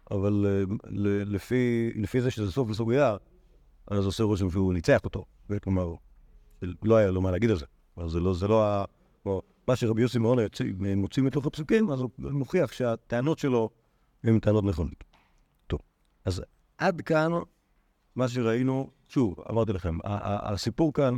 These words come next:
הסיפור של ה-, של, של, של השאלה מי הבעל הבית, מי בעל הכסף, כלומר,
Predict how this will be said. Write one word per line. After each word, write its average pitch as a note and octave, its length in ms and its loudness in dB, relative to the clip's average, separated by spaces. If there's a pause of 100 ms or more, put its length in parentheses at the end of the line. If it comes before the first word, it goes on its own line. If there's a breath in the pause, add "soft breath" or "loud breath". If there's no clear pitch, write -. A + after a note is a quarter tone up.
(120)
הסיפור B2 380 -4
של A2+ 200 0
ה-, G2+ 520 0 (320)
של, G2+ 300 -4
של, G2+ 200 -8 (400)
של - 200 -4
השאלה G#2 300 2
מי A2 160 2
הבעל G#2 260 2
הבית, F#2 300 0
מי G2 140 2
בעל F#2+ 180 0
הכסף, C#3+ 460 -4 (920)
כלומר, G2+ 280 2